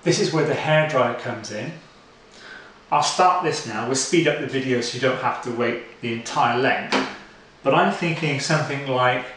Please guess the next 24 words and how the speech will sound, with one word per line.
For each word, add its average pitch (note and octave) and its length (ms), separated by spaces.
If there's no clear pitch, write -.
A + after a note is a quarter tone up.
maybe B2+ 260
three D3+ 600
to D3 120
four C#3 460
minutes - 760
with B2 140
a C3 60
hot - 420
hairdryer E3+ 880
placed F3 420
over C#3+ 240
this - 600
so - 260
that D#3 140
it - 100
fully A#3+ 680
dries C3+ 1000
the C3 200
acrylic C#3+ 400
medium, B2 400
so B2+ 220
it's - 320
rock D#3 240
hard. - 500